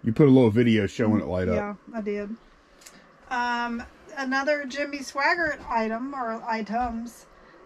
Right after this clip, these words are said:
Speaker 2: Ten Alpha S W two Swaggart book lot, six books.
Speaker 1: Ten Alpha?
Speaker 2: Yes. S W two.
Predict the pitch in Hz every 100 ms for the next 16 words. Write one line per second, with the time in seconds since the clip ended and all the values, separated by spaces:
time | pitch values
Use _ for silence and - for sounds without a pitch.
0 | - - 311 330 330 285 285 294 330 311
1 | 277 277 262 254 247 269 254 254 247 -
2 | - 285 320 370 370 - - - 262 269
3 | 269 277 285 262 - - - 254 254 285
4 | 269 285 - - _ _ _ _ _ -
5 | 190 247 233 233 _ - - _ _ -
6 | - - _ - - - - - - _
7 | _ - - 151 139 143 156 - 190 196
8 | - - 240 110 - - - - - -
9 | - - - - 262 269 - - 269 254
10 | 254 247 247 - -